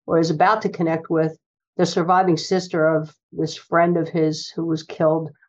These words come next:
He was injured. He's a Purple Heart, Bronze Star veteran. Um, he was injured in that, in that, um, it was, the guy triggered a booby-trapped landmine, and, um,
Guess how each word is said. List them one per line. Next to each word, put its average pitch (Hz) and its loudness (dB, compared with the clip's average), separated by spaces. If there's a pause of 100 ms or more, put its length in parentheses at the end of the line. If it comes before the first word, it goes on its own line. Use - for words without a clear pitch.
(220)
He - -8
was 180 2
injured. 165 2
He's 165 -6
a 170 -2
Purple 185 -4
Heart, 165 0
Bronze 160 -2
Star 165 0 (420)
veteran. 160 2 (420)
Um, 160 2 (800)
he 208 2
was 185 4
injured 190 4
in 156 2
that, 156 4 (220)
in 160 -2
that, 156 2
um, 151 -2 (580)
it - -6
was, - -8
the - -8
guy 160 4 (240)
triggered 170 0
a 156 2
booby-trapped 170 0
landmine, 160 0
and, 147 -6
um, 82 -8